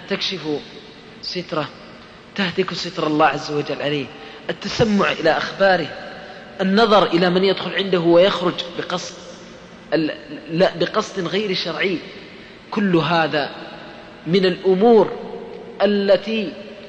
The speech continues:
توجب حرمان العبد من الإيمان والعياذ، من كمال الإيمان والعياذ بالله. لا يؤمن، أي ليس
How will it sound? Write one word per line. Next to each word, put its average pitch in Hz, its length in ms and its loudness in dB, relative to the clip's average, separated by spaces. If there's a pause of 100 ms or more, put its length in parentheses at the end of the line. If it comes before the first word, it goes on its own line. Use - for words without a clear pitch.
(140)
توجب 170 640 0
حرمان 220 800 2
العبد 214 680 4 (180)
من 160 120 2
الإيمان 135 580 -4
والعياذ، 113 320 -10 (280)
من 147 80 -10
كمال 160 320 -2
الإيمان 135 480 -4
والعياذ 117 300 -8 (120)
بالله. 104 200 -14 (720)
لا 277 240 8
يؤمن، 208 480 2 (320)
أي 190 140 8
ليس 220 380 0